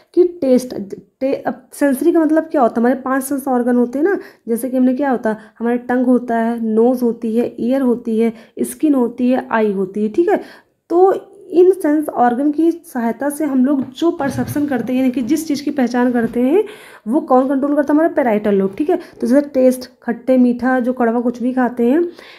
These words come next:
वो कुछ भी हम खा रहे, तो वो रिसेप-, यानी कि उनका जो क्वालिटी पता करती है, वो पैराइटल लोब, ये कि, ठीक है, उसको डब-, मतलब कहाँ से ये चीज़ें आती हैं इन्फॉर्मेशन? ये पैराइटल लोब से इन्फॉर्मेशन इसकी आती है। हियरिंग,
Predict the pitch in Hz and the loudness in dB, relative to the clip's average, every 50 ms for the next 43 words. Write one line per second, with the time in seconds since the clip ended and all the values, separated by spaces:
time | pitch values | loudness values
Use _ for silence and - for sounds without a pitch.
0 | - - 208 202 226 285 320 330 330 330 311 - 277 254 262 302 302 294 294 - | -20 -12 -6 -2 2 2 4 4 4 2 2 0 -2 2 2 4 2 2 0 -2
1 | - 254 254 262 262 285 285 285 294 262 254 294 330 349 359 349 - - - _ | -2 0 0 2 2 0 0 0 0 0 2 2 2 2 2 0 -4 -16 -20 _
2 | - - - 226 240 233 240 247 247 - - - 247 254 254 285 294 302 311 - | -10 -4 -4 -2 -2 0 -2 -2 -6 -6 -4 0 2 4 4 4 4 2 0 -2
3 | - - - - 269 262 254 254 254 - 339 339 339 349 349 339 330 330 - - | -2 -6 -4 0 2 2 2 2 0 2 2 2 4 4 4 4 4 2 -2 -2
4 | 269 247 240 240 226 233 320 339 339 302 - 277 262 254 262 240 233 233 - 285 | 0 2 2 0 0 0 -2 0 0 0 0 0 -2 -2 -2 -4 -4 -4 -6 -4
5 | 285 330 330 330 - - 240 233 226 226 220 254 247 233 208 185 175 175 - - | -2 -2 -2 -4 -6 -4 -2 0 0 2 2 2 2 4 4 4 2 0 -4 -12
6 | - _ _ - 214 247 247 254 349 349 370 320 - - 285 247 247 220 226 240 | -20 _ _ -2 -2 0 2 2 2 4 2 2 0 -2 -2 -2 -2 -2 -2 -2
7 | 240 240 247 277 285 285 - - 269 254 294 285 294 311 294 294 302 294 294 285 | 0 0 0 0 -2 -2 -2 -4 0 0 0 0 2 2 4 4 4 2 2 0
8 | 262 294 294 285 277 285 294 285 262 285 302 285 294 294 - 381 392 381 - - | 2 2 0 0 0 0 0 0 0 2 2 2 2 2 2 0 0 0 -2 -12
9 | - _ - 240 - - 262 240 226 220 220 226 220 214 202 208 - 220 196 202 | -18 _ -8 -6 -4 -2 0 0 0 0 2 2 2 2 2 2 -2 -2 -2 0
10 | 220 208 196 185 214 208 202 208 - - 208 196 185 190 - 202 190 196 190 - | 0 -2 -2 0 0 -2 -2 -4 -4 -4 -2 -2 -2 -4 -4 -4 -4 -4 -4 -2
11 | 196 226 233 240 269 294 302 | 0 2 2 4 4 4 2